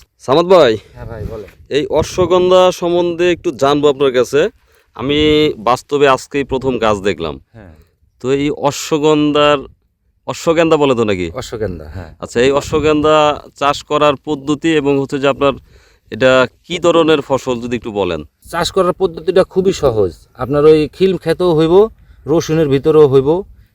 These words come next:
Speaker 2: কিন্তু এটা ঘাসের ভিতরের থেকে যত্নে রাখতে হয়। আর এটা আপনার আঠারো থেকে বিশ হাজার টাকা মন এখন পর্যন্ত বাজার আছে। আর এটা কেজি, আপনার ওই বেসনের কেজি আছে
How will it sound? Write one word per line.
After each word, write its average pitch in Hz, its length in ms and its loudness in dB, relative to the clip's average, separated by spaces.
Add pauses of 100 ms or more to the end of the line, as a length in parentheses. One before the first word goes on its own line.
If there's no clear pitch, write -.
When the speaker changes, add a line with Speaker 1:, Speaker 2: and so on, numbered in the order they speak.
(100)
Speaker 2:
কিন্তু 185 340 4
এটা 175 240 2
ঘাসের 117 380 -2
ভিতরের 170 280 -2
থেকে 175 260 -2
যত্নে 156 340 2
রাখতে 113 320 -2
হয়। 71 220 -12 (640)
আর 127 240 -2
এটা 143 380 2
আপনার 143 580 -2
আঠারো 147 300 -2
থেকে 156 280 -4
বিশ 139 220 -4
হাজার 135 260 2
টাকা 135 180 -4
মন 135 260 0
এখন 117 280 -2
পর্যন্ত 113 320 2
বাজার 107 300 0
আছে। - 280 -14 (800)
আর 107 240 -2
এটা 113 240 -2
কেজি, 151 520 0
আপনার 135 320 -2
ওই 127 220 2 (420)
বেসনের 156 500 4
কেজি 160 400 2
আছে 139 380 2